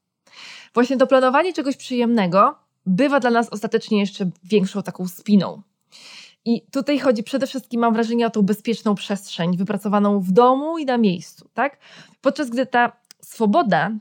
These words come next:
taki, taka wakacyjna, kojarzy nam się z poluzowaniem smyczy, można powiedzieć, no i takim zażeraniem się w opór. Czyli jem bardzo dużo, tak? I to jest bardzo często konsekwencja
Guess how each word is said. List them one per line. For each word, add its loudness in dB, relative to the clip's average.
taki, -4
taka -4
wakacyjna, -2
kojarzy 4
nam 4
się -4
z -14
poluzowaniem 4
smyczy, 2
można -2
powiedzieć, -2
no 4
i 6
takim 2
zażeraniem 4
się -2
w -2
opór. 0
Czyli 2
jem 4
bardzo 2
dużo, 2
tak? -4
I -6
to -2
jest -4
bardzo 0
często -10
konsekwencja -4